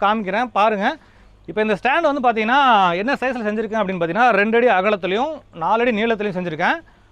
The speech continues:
உயரம் பாத்தீங்கன்னா, கிட்டத்தட்ட நாலு அடி உயரம் இருக்கு. மேல இதோட சேர்த்து அஞ்சு அடி இருக்கு. கீழே வந்து பாத்தீங்கன்னா, வீல் வச்சிருக்கேன். இந்த வீல் எதுக்குன்னா, நம்ம இந்த தொட்டியை அப்படியே இந்த ஸ்டாண்ட் நகர்த்திட்டு போய்க்கலாம்.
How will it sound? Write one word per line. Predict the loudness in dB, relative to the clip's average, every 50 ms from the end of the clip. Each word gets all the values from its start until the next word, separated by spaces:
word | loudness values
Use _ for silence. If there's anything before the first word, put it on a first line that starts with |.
| _ 0 2
உயரம் | 2 4 2 4 2
பாத்தீங்கன்னா, | 2 2 2 -2 -2 -2
கிட்டத்தட்ட | -2 0 2 2 2 4 4
நாலு | 4 4 4
அடி | 4 4 4
உயரம் | 4 4 2 0
இருக்கு. | -2 -2 -4 -4 -2 0 2
மேல | 2 2 2 2 2
இதோட | 2 2 2 2 2 0
சேர்த்து | 0 0 0 0 0 0
அஞ்சு | 2 2 2 2
அடி | 2 2
இருக்கு. | 0 0 0 -2 -2 -2 -6 -14 -20 _ _ -6
கீழே | 0 2 2 2
வந்து | 4 2 2
பாத்தீங்கன்னா, | 2 2 2 0 0 0
வீல் | 0 -2 -2
வச்சிருக்கேன். | -2 -2 -4 -2 -2 -2 -2 0
இந்த | -2 -2 -2 -2
வீல் | 2 2 2
எதுக்குன்னா, | 2 2 0 0 2 2 2
நம்ம | 0 0 -2
இந்த | -2 -4 -2 -4
தொட்டியை | -4 -4 -2 0 2 2 4 2
அப்படியே | 0 0 0 0 0 0
இந்த | 0 -4 -2
ஸ்டாண்ட் | -2 -2 0 0 0
நகர்த்திட்டு | 0 -2 -2 -4 -4 -4
போய்க்கலாம். | -2 0 0 0 0 -2